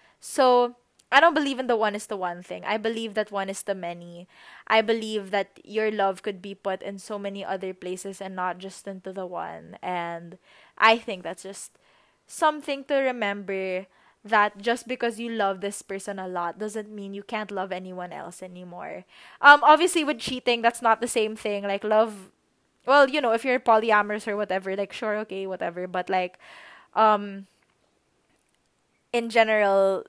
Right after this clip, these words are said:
don't cheat on people. And, yeah, but at the same time, show love to everyone else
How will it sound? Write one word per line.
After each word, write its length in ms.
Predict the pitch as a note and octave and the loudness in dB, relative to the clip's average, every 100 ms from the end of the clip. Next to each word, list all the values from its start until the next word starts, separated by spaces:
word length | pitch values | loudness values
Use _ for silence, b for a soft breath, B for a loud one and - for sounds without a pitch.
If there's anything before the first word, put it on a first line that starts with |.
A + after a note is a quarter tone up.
| - | -2
don't 260 | G3 F#3 - | -2 -2 -8
cheat 320 | - G3 - | -10 -8 -6
on 160 | G#3 | -6
people. 580 | A3 G#3+ A3+ A3 G3+ G3 - | -8 -12 -6 -2 -2 -2 -4
And, 460 | F#3 F3 D#3+ D#3+ | -6 -6 -12 -8
yeah, 440 | F#3+ F#3 F#3+ F#3+ F3+ | 0 2 4 4 2
but 420 | F#3+ F3+ F3+ _ b b b | 0 -4 -4 _ b b b
at 100 | - | 0
the 60 | C#4 | 0
same 260 | - B3+ A3+ | 0 0 2
time, 260 | G3 G3 | 2 0
show 220 | A3 C#4 | -4 0
love 300 | C4+ B3 A#3 | 4 6 4
to 80 | A#3 | 4
everyone 420 | G#3+ G#3+ G#3+ G#3 | 2 2 -2 -2
else 560 | - F#3+ F#3+ G3 - - | -2 0 0 -2 -8 -14